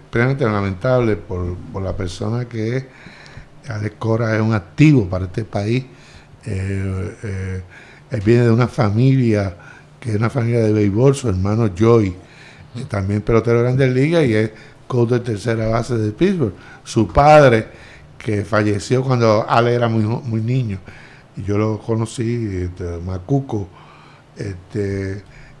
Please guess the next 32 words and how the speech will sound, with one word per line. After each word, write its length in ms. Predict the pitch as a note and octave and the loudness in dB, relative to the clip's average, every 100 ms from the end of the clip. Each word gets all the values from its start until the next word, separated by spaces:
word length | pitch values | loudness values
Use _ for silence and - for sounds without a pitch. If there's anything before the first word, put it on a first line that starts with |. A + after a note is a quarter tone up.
| - - | -20 -10
eh, 420 | G#2 G2 F#2 G2 - - - - - - - - - | -8 -8 -10 -12 -16 -20 -20 -20 -20 -20 -20 -20 -6
era 240 | A2+ B2 B2+ | 0 2 2
un 140 | B2 | 0
hombre 180 | A#2+ A#2 | 0 0
de 40 | |
béisbol 300 | A2+ A2+ A#2+ | 0 -2 -4
también. 360 | C3+ C3+ E3+ - - - - - - - | -4 -4 -4 -8 -16 -20 -20 -20 -18 -4
Y 160 | G#3+ | 2
ellos 260 | B3 C4 B3 | 6 6 4
se, 260 | B3 G#3 - - - - - - | 6 4 4 -6 -20 -20 -20 -4
llega 280 | C#3+ F#3 A3 | 4 6 6
el 60 | A3 | 4
momento 540 | G#3+ A3 A3 F#3+ D#3+ | 4 4 2 2 4
de 120 | B2+ | 2
que 580 | - B2 A2+ A2 A2+ - - - - - _ _ - _ - | 0 0 2 2 0 -6 -16 -20 -20 -20 _ _ -20 _ -12
bien, 300 | A2 C#3+ D#3+ D#3+ | 0 2 2 2
está 300 | B2 F3+ F3+ | 2 4 6
la 80 | |
alta 260 | E3 E3 E3+ | 6 4 0
tecnología. 680 | E3 D3+ A#2+ G#2+ A#2 G#2+ F#2+ | 2 2 2 2 2 0 -2
Miren, 260 | G#2+ G2 F2+ - - - | -2 -4 -6 -12 -12 -4
en 140 | C3+ | 0
el 100 | F#3 | 2
béisbol, 400 | A3 G#3+ G3+ G3+ | 4 6 6 6
para 260 | B2+ G#2 G2+ | 2 0 0
que 80 | |
la 140 | G2+ G2+ | -2 0
gente 220 | A#2+ C#3 | -2 -2
lo 120 | C3 | -2
pueda 180 | C3 B2+ | -2 -4
entender 520 | B2+ B2 G#2+ A#2 A2 - - - - - - - | -2 -4 -4 -2 -4 -8 -20 -20 -20 -20 -20 0
claramente, 680 | B2 A#2 A2+ A2 G2 - | 4 6 4 2 0 -6